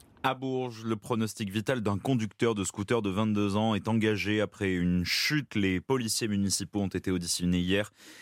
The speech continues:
Et d'après une source proche de l'enquête, le conducteur et le passager circulaient sans casque et sans plaque d'immatriculation. La prévision du gouvernement manque de crédibilité et de, euh,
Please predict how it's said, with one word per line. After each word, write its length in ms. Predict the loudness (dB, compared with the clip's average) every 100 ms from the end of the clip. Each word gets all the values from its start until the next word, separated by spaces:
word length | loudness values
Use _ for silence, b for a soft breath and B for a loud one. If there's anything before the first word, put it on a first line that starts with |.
| B B
Et 80 | 0
d'après 240 | 0 0
une 100 | -2
source 220 | -2 -4
proche 220 | -2 -2
de 80 | 2
l'enquête, 360 | 0 0 -4 -4
le 60 |
conducteur 580 | -2 0 0 -2 -2 -2
et 60 | -2
le 80 | -4
passager 480 | -2 -2 -2 -2
circulaient 460 | -4 -4 -4 0 0
sans 220 | 2 0
casque 360 | -2 -2 -2 -4
et 60 |
sans 200 | -4 -4
plaque 240 | -2 -2 -2
d'immatriculation. 880 | 0 0 -2 -4 -2 -2 -2 -4 -4 B B B B B
La 120 | -2 -2
prévision 480 | -6 -6 -4 -4
du 240 | -2 -2 -2
gouvernement 500 | 0 0 0 -2 0
manque 400 | 2 0 -4 -14 -6
de 80 | -6
crédibilité 1000 | -4 0 0 0 -2 -2 0 2 2 0 -4
et 80 |
de, 340 | -2 0 0
euh, 80 | 0